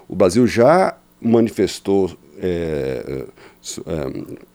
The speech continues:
se manifestou contra as atitudes do Hamas, porém, pre-, defendeu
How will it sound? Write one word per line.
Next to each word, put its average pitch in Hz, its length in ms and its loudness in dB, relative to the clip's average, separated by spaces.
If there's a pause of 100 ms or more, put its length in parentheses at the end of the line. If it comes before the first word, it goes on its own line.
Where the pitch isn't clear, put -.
(640)
se - 140 -4
manifestou 101 500 0
contra 151 460 4
as 101 80 2
atitudes 95 380 -4
do 78 120 -8
Hamas, 76 340 -4
porém, 123 600 6
pre-, - 320 0 (380)
defendeu 127 880 2